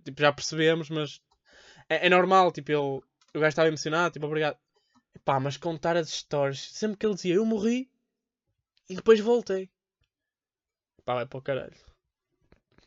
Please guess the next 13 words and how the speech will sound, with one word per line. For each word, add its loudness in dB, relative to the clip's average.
Uma 2
vez, 4
ok. -2
Duas, 4
três, 0
chato. -2
Ai. -8
Agora -2
eles -2
querem -4
controlar -2
as -10
praias. -12